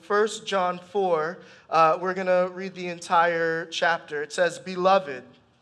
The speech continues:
do not believe every spirit, but test the spirits to see whether they are from God. For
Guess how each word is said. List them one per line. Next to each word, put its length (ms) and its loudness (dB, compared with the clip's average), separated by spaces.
do 140 -10
not 580 4
believe 440 -6
every 260 -2
spirit, 560 -8
but 200 -6
test 600 -8
the 80 -12
spirits 880 -14
to 100 -10
see 240 -6
whether 320 2
they 160 0
are 100 4
from 300 -10
God. 500 -10
For 640 0